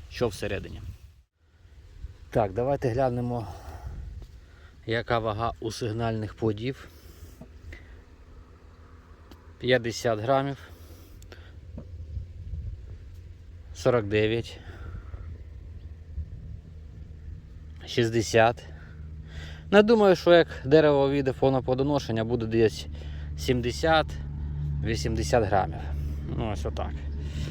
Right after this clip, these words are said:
Якщо він, е, з такої сторони, там, де нема сонця, то він буде ось такий помаранчевий. А там, де сонце, він такий, як буряк, темно-червоний. Ну, як рубіста.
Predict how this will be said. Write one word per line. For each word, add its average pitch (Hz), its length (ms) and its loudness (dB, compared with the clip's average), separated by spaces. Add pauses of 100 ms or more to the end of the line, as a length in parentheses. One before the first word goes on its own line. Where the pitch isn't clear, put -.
(340)
Якщо 180 340 4
він, 160 180 4 (180)
е, 123 400 2 (340)
з - 540 -8
такої 135 600 4 (920)
сторони, 143 400 2
там, 131 180 6
де 131 100 0
нема 131 240 0
сонця, 185 480 -4 (340)
то 120 100 2
він 156 140 4
буде 143 180 2
ось 123 120 4
такий 120 340 0
помаранчевий. 107 720 2
А - 80 -4
там, 135 200 4
де 123 100 -2
сонце, 156 380 -2
він 104 120 -2
такий, 107 380 0 (460)
як 104 200 6
буряк, 101 460 0 (160)
темно-червоний. 104 840 0 (120)
Ну, 226 60 8
як 151 160 4
рубіста. 110 460 -2